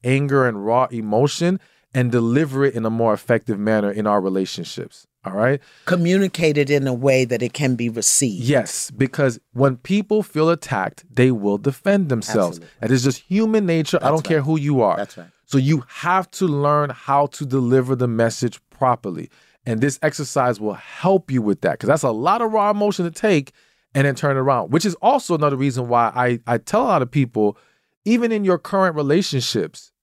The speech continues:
Speaker 1: romantic ones or whatever, if you have deep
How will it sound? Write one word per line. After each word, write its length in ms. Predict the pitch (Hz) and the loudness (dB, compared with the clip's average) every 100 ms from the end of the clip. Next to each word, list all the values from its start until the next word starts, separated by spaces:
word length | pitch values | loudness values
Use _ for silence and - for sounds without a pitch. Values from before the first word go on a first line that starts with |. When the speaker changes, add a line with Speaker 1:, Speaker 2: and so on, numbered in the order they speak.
| _ | _
Speaker 1:
romantic 560 | 113 151 208 233 220 185 | -4 0 0 0 -2 0
ones 180 | 190 175 | 0 2
or 100 | 156 | 0
whatever, 480 | 165 247 117 90 - _ _ _ - | 0 0 -2 -6 -10 _ _ _ -4
if 160 | 135 | 0
you 100 | 208 | 2
have 320 | 262 240 139 110 | 2 0 -2 0
deep 300 | 202 240 | 0 0